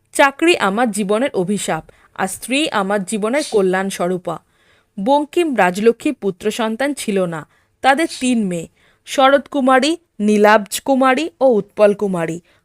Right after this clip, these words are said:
বড় মেয়ে শরৎ কুমারীকে অত্যন্ত স্নেহ করতেন বঙ্কিম।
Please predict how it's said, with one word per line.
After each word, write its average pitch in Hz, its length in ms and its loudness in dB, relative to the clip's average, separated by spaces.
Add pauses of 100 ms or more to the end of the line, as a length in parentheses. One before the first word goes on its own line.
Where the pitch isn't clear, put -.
বড় 294 240 6
মেয়ে 330 180 0
শরৎ 202 380 -2
কুমারীকে 269 440 -2
অত্যন্ত 233 460 0
স্নেহ 202 340 -4
করতেন 220 500 0
বঙ্কিম। 190 480 -2